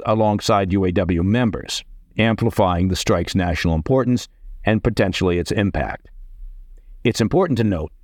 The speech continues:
that the U A W has yet to endorse Biden for twenty twenty-four, and the White House is facing a unique situation,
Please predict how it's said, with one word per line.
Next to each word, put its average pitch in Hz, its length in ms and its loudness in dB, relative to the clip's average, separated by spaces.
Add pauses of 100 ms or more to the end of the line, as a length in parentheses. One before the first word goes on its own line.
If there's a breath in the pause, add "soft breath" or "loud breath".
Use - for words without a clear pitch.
that 98 160 0
the 101 80 0
U 139 200 2
A 120 40 2
W 101 460 2
has 80 320 -2
yet 120 260 2
to 120 140 2
endorse 104 380 2
Biden 67 440 -2
for 90 140 0
twenty 87 340 0
twenty-four, 85 720 0 (640)
and 117 140 2
the 117 40 2
White 143 260 2
House 80 460 -4
is 98 280 2
facing 104 460 2
a 92 100 2
unique 101 320 0
situation, 104 640 0